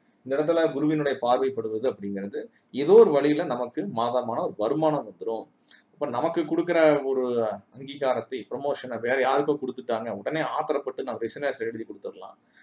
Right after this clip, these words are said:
நமக்கு வந்து ஒரு சரியில்லை, நம்மளை மதி-, அந்த மாதிரி எல்லாம் தயவு செய்து இந்த காலகட்டத்துல முடிவெடுத்துடாதீங்க.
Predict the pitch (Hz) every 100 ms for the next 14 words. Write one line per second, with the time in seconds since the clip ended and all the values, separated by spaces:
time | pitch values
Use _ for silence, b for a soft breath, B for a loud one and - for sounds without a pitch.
0 | b 131 135 131 131 156 156 - 123 147
1 | 127 110 107 107 104 113 127 - 98 113
2 | 139 151 151 151 123 131 143 147 185 214
3 | 110 104 123 127 117 113 135 127 127 120
4 | 117 135